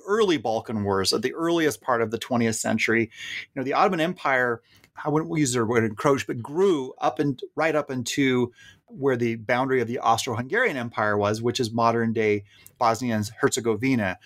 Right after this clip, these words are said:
near the city of Sarajevo. And so, again, as the Ottoman Empire began to, to break apart, as I mentioned,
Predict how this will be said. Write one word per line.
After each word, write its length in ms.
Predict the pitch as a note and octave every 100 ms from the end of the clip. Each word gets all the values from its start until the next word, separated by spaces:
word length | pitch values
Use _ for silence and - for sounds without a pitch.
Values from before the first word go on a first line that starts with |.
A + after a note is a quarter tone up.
| - _
near 300 | C3+ D#3 D#3+
the 100 | B2
city 280 | - B2+ A#2+
of 100 | G#2
Sarajevo. 960 | - A#2 G#2+ G2+ G#2 A2+ G2+ F#2 - - - - - _
And 160 | A#2+ A#2
so, 540 | - B2+ A#2+ A#2+ - -
again, 640 | B2+ D#3 G3+ D#3 A#2+ A#2+ - _ _
as 160 | C3+ B2
the 120 | C#3
Ottoman 400 | - G3+ A#3+ D#3
Empire 640 | C3 B2 - G#2+ G#2+ A2+
began 500 | A2+ B2 B2 B2 B2 A#2+
to, 380 | B2+ A#2 A2+
to 160 | - B2+
break 300 | A#2 A#2+ A2
apart, 600 | - - F#3+ D3 A#2+ - - - - -
as 80 | A#2
I 60 |
mentioned, 480 | C#3 F#3 - A2+